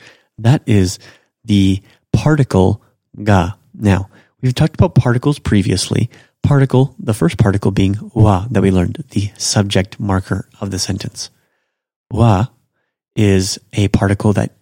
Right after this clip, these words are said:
as most particles do, come after the thing that they are marking. So if I say, "This chair, kono isu wa," that things, everything that comes before wa is being marked by wa.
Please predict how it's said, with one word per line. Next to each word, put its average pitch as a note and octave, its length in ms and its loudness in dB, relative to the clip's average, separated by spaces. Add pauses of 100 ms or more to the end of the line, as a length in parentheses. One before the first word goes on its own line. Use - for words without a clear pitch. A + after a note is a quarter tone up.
(280)
as A2 180 0
most A2 200 2
particles G2+ 400 0
do, C#3+ 180 2 (960)
come G#2 200 0 (200)
after D3 400 0
the G2+ 100 -2
thing G2 160 -2
that F#2+ 140 -2
they G2+ 100 2
are F#2+ 80 2
marking. G#2+ 540 0
So - 180 -2
if G2+ 80 -2
I G2+ 140 2
say, F#2+ 400 0 (400)
"This G#2+ 200 0
chair, G#2 520 2 (360)
kono G#2 440 4 (200)
isu A#2 460 2 (880)
wa," F#2+ 300 2 (960)
that - 280 0 (220)
things, A#2 380 2
everything A#2 260 2
that A2+ 100 0
comes A2+ 140 0
before G#2+ 320 0
wa G#2+ 200 2 (380)
is G#2 240 0
being G#2 380 0
marked G#2+ 480 0
by A#2 360 4
wa. F#2+ 340 -2